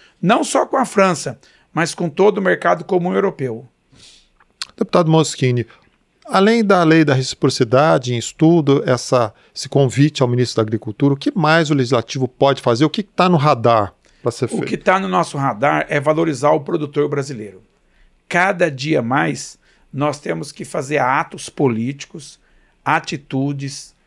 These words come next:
Speaker 1: debater projetos, aprovar leis, todas elas que favorecem o produtor brasileiro. Nesse horário aqui, que nós estamos ao vivo agora aqui, tem produtor tirando leite, tem produtor no sol,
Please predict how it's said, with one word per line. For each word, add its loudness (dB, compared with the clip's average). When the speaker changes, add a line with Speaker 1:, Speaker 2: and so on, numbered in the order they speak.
Speaker 1:
debater 0
projetos, -4
aprovar 2
leis, -4
todas 2
elas -2
que -16
favorecem -2
o 4
produtor -4
brasileiro. -8
Nesse 0
horário 2
aqui, -2
que -10
nós 2
estamos 0
ao 0
vivo 0
agora 0
aqui, -2
tem 2
produtor 0
tirando -2
leite, -10
tem 2
produtor 2
no -2
sol, 0